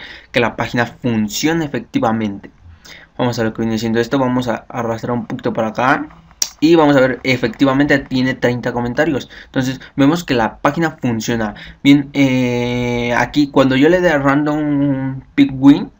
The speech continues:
eh, me va a mostrar el ganador de la cuenta premium. Vamos a ver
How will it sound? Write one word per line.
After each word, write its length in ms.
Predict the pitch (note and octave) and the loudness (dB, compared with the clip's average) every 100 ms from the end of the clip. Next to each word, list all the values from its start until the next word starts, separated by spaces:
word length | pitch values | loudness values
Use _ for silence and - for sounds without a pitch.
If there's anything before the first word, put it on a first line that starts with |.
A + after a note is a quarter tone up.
| - | -4
eh, 420 | C3 B2+ B2 B2+ | 0 2 2 2
me 100 | A#2+ | 2
va 80 | A#2+ | 4
a 40 | |
mostrar 320 | C#3+ C#3+ D3 | 2 4 4
el 60 | D3 | 4
ganador 420 | A#2+ A#2 B2 C3+ | 2 2 2 4
de 80 | C#3+ | 4
la 140 | A#2 | 2
cuenta 300 | C3 B2 A#2+ | -2 -4 -4
premium. 300 | A#2+ A#2 - - - - - - - - - | -6 -10 -12 -16 -18 -18 -20 -20 -20 -20 -2
Vamos 200 | C#3 B2 | 0 2
a 40 | A2+ | 4
ver 240 | B2+ E3+ | 4 2